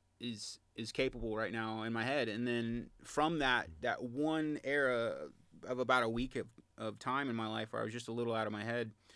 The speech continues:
I wrote a whole playbook of, like, dozens of moves, man. I got so many pages, and now I'm at the point where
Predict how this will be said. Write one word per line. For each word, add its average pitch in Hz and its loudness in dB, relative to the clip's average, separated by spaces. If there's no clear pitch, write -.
I 127 6
wrote 147 8
a 120 4
whole 123 -2
playbook 113 0
of, 104 -8
like, 104 -4
dozens 107 -2
of 101 -8
moves, 104 -8
man. 98 -10
I 113 0
got 123 4
so 135 0
many 127 0
pages, 110 -2
and 110 -4
now 120 0
I'm 131 -2
at 127 -4
the 123 -10
point 113 -6
where 107 -2